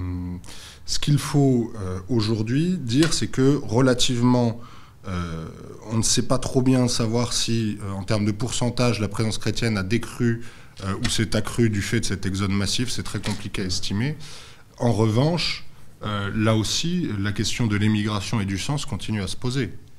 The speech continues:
Euh, compte revivre avec ses voisins à Alep, euh, alors que, euh, pendant quatre ans, euh, ses voisins, euh, euh, envoyaient, euh, tout ce qu'ils pouvaient s'envoyer, euh, sur les quartiers chrétiens en termes de mortiers, d'obus, d'armes de fortune,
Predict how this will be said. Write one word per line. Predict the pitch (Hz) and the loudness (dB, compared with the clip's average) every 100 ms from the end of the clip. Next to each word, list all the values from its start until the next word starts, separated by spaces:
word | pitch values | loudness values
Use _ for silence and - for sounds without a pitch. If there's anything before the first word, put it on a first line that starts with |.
| - - - - - - - - | -20 -20 -20 -20 -20 -20 -20 -8
Euh, | 92 92 87 87 85 95 95 98 - - - - 120 104 - | -4 -2 -2 -4 -8 -8 -10 -10 -12 -16 -18 -16 -14 -10 0
compte | 143 127 | 2 2
revivre | 110 104 139 143 156 113 | 0 4 6 6 4 4
avec | 104 104 | 0 0
ses | - 117 | 2 2
voisins | 107 110 107 117 | 2 2 2 2
à | 107 | 2
Alep, | 110 113 104 - - - - - - - - - | 2 0 -2 -10 -12 -14 -20 -20 -20 -20 -20 -12
euh, | 90 87 90 | -6 -6 -2
alors | 104 104 95 | 0 0 -4
que, | - | -2
euh, | 113 113 101 87 90 | 2 2 0 -2 -4
pendant | 98 92 98 | -2 0 -2
quatre | 90 104 - 113 | -2 -2 -2 -2
ans, | 110 101 90 | -2 -2 -4
euh, | 87 87 | -4 -4
ses | 87 104 | -2 -2
voisins, | 95 95 104 | -2 -2 0
euh, | 107 92 87 - - - - | 0 -2 -4 -8 -14 -16 -8
euh, | 90 | -4
envoyaient, | 90 87 95 95 101 92 | -2 0 0 2 0 0
euh, | 82 | -4
tout | - | -6
ce | - | -6
qu'ils | - 92 | -4 -4
pouvaient | 98 101 | -4 -2
s'envoyer, | 92 104 92 95 95 101 101 101 - - - | -2 -2 0 -2 0 -2 -2 -8 -14 -14 -10
euh, | 82 | -6
sur | - 92 | -2 -2
les | 92 | 0
quartiers | 95 - 95 | -2 -2 -4
chrétiens | - 90 - - 104 | -4 -4 -2 0 2
en | 98 92 | 0 -2
termes | 90 85 | -4 -4
de | 90 | -4
mortiers, | 92 95 - - 101 | -4 -4 -4 -2 -2
d'obus, | 98 95 92 95 98 | -2 -4 -4 -4 -4
d'armes | 98 87 95 | -2 -2 -2
de | 92 | -4
fortune, | 90 98 - 117 117 | -6 -8 -4 -2 0